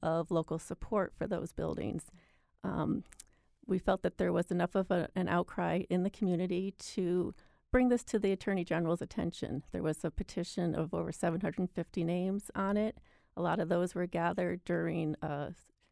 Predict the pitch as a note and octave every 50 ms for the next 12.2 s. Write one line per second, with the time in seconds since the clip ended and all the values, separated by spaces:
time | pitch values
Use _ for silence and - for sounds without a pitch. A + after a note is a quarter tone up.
0 | _ - - - F#3 E3+ - - - - - - F#3 E3+ E3 F3+ F3+ - - -
1 | - F#3+ G#3+ A3 A3 A3+ A3+ A3+ A3+ B3 B3 - _ _ _ _ _ - - F3
2 | D#3+ E3+ - - - - - F3 E3 - - G3+ - - - - - - _ _
3 | _ _ _ - - - B3+ B3+ B3 - - - A#3+ G#3+ - F#3+ F3+ - G3 F#3
4 | F#3 F#3+ G#3 A3 G#3+ F#3+ F#3+ - F#3 F3+ F3+ - - G3+ G3 F3+ F3 E3+ E3+ F#3
5 | - F#3+ F#3+ G3 G#3 G#3+ - - F3 - E3+ - - F3+ F3+ - - D3+ E3+ -
6 | G#3+ A3 - - - A#3 A3 G#3+ - - - - F3 F3+ F3+ E3+ - - F#3 F3+
7 | - F3+ F#3 - - A3 G#3+ - - - - - G3 F#3+ G3 G3+ G#3+ G#3 G3+ G3+
8 | G#3 G3+ G3+ G#3 G#3 - G#3+ G#3 - - G#3 - - G3+ G3 F3+ D#3 - - -
9 | G#3 G#3 G#3+ G#3 - - - - E3+ E3 F#3+ F#3 - - - _ _ _ - -
10 | - - - - G#3+ A3 G#3+ - - - E3 D#3+ E3+ E3+ - - F#3 F#3 F3+ F3+
11 | F#3+ F#3 - _ - A3+ G#3 G#3 G3+ - G#3+ G#3 G#3 F#3+ D#3+ D#3+ E3+ F3 F3 F3
12 | - - G3+